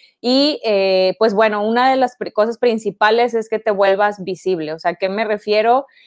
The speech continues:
A que realmente tengas una presencia digital. Sé que a lo mejor, o sea, nuestra generación está un poquito más,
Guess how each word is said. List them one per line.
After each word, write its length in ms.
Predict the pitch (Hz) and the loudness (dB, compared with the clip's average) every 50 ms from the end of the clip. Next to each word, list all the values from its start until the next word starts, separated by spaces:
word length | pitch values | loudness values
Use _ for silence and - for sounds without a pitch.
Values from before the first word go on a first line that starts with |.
| _ _ _ _ _ _ _ - | _ _ _ _ _ _ _ 0
A 200 | 220 226 226 - | 2 2 2 2
que 100 | 226 233 | 2 4
realmente 520 | 233 233 240 247 262 262 262 - 285 294 | 4 4 4 4 2 0 0 0 0 -2
tengas 380 | - - 233 233 240 247 240 233 | -2 -2 -2 0 0 0 0 0
una 240 | 233 233 240 226 | 0 0 -2 0
presencia 500 | 233 - 240 - 220 208 208 - 233 226 | -2 -4 -6 -4 -6 -6 -4 -2 -2 -2
digital. 760 | 233 226 214 214 - 185 - _ - 180 175 165 156 151 156 - | -2 -2 -4 -6 -8 -12 -6 _ 0 2 2 0 -2 -6 -12 -8
Sé 240 | - 214 196 196 - | -4 -2 -2 0 2
que 80 | 226 | 2
a 40 | 226 | 2
lo 120 | 240 247 233 | 4 2 2
mejor, 600 | 220 196 - - 208 196 202 208 214 214 - - | 0 -4 -4 0 2 4 4 4 2 0 -2 -2
o 80 | 202 208 | -4 -2
sea, 140 | 208 208 196 | 0 -2 -2
nuestra 440 | 196 196 196 196 - - 196 190 - | -2 -4 -6 -8 -4 -4 -4 -4 -2
generación 880 | - 202 185 185 185 180 180 180 175 - - 208 202 196 196 208 208 208 | -4 -4 -4 -4 -2 -2 -4 -4 -4 -6 -6 -4 -2 -2 -2 -2 -4 -6
está 320 | 202 202 - - 185 185 | -8 -10 -6 -4 -4 -4
un 140 | 190 196 185 | -4 -4 -6
poquito 440 | - 196 185 - 202 196 - - 185 | -8 -8 -8 -8 -10 -8 -6 -6 -4
más, 500 | 185 185 185 185 185 190 190 185 - | -4 -4 -2 -2 -2 -2 -4 -6 -8